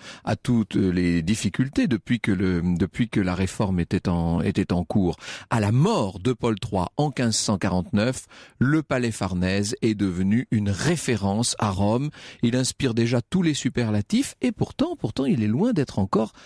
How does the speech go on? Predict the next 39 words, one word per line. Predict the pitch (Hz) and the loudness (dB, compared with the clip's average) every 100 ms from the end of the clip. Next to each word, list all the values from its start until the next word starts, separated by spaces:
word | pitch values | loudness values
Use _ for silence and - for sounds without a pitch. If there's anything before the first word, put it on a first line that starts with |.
| - | -8
achevé. | - 143 - 180 240 | -2 0 0 0 0
Alors, | 156 156 - - - _ | 0 0 -4 -16 -20 _
ce | - | -4
qu'il | 127 | -2
faut | 117 | 0
vous | 107 | 0
dire, | 170 254 | 0 -2
c'est | - 135 | 0 -2
que, | - | 0
euh, | 135 120 107 104 98 101 - 101 - | 2 2 0 0 0 2 0 -2 -2
Paul | 127 98 | 0 0
trois, | - - 208 226 165 110 90 - - - | -2 0 2 2 2 0 -2 -6 -16 -2
euh, | 120 | 2
<laughs> | 123 - - - - - 247 190 | 2 2 0 0 -4 -4 -6 -6
c'est, | - 131 110 92 - - | -2 0 0 -4 -12 -4
n'a | 135 123 | 0 0
pas | - 214 147 | 0 0 0
été | 135 202 208 - | 0 0 -2 0
un | |
modèle | 120 123 175 160 | 0 2 0 2
de | 110 | 0
vertu, | 127 165 - 185 135 | 0 -4 -2 0 4
hein. | 120 123 | 4 4
On | 110 | 4
est | |
encore | 104 107 110 | 2 2 2
une | 104 | 2
fois | 170 | 0
dans | 139 | 0
cette | - 95 - | 0 -2 -2
pape, | - 135 - | 0 0 0
dans | 104 110 | 0 0
cette | - 104 110 | 0 0 2
Rome | 92 95 120 110 | 2 2 0 2
des | 92 | 2
papes | 90 - 113 98 | 0 0 -2 0
de | 98 | -2
la | 90 | 0
Renaissance. | 87 92 104 - 156 147 143 123 | 0 0 2 2 0 2 2 0